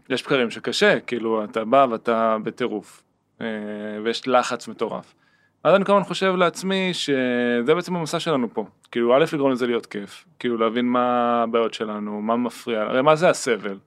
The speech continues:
סבל זה משהו שאתה לא מתמודד איתו, שאתה לא מודע אליו, שאתה מתאר לעצמך הרבה פעמים. הרי בסוף סבל זה ההחלטה שלנו לחשוב שמשהו קורא לנו לסבל.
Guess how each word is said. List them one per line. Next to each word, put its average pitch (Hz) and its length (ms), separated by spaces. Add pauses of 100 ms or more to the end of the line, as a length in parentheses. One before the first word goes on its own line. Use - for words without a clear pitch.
(760)
סבל 190 260
זה 190 160
משהו 196 300
שאתה 180 360
לא 165 100
מתמודד 160 360
איתו, 110 440
שאתה 117 140
לא 120 120
מודע 117 340
אליו, 107 440
שאתה - 800
מתאר 117 220
לעצמך 123 360
הרבה 107 260
פעמים. 104 500 (340)
הרי 104 180
בסוף - 280
סבל 131 260
זה 120 120
ההחלטה 113 460
שלנו 113 360
לחשוב 107 320
שמשהו 107 680 (440)
קורא 117 140
לנו 117 160
לסבל. 107 400